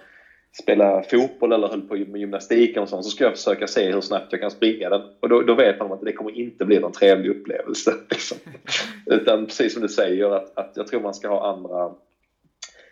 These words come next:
startförutsättningar. Precis som du, ja, men sticka ut och köra en kvart och känna att du kanske knappt blir svettig eller trött, men hellre det och att få med en god känsla, så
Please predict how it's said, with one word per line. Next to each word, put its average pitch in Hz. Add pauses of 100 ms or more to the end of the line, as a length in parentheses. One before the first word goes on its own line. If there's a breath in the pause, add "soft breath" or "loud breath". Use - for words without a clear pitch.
(120)
startförutsättningar. -
Precis 120
som 123
du, 113
ja, 120
men 131
sticka 135
ut -
och -
köra 123
en 107
kvart -
och 107
känna 98
att -
du 82
kanske -
knappt -
blir 151
svettig 135
eller 113
trött, -
men 117
hellre 110
det 110
och 104
att 104
få -
med 113
en 117
god 107
känsla, -
så 117